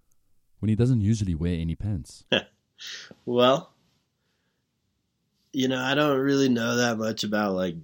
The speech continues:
Speaker 2: duck parts or whatever.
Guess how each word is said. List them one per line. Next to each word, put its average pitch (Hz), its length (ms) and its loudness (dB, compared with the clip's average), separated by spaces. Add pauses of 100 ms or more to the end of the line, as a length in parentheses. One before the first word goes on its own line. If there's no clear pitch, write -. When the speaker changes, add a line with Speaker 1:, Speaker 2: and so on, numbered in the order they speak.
(120)
Speaker 2:
duck 98 500 -6 (760)
parts - 1120 -6 (360)
or 131 240 0
whatever. 135 680 0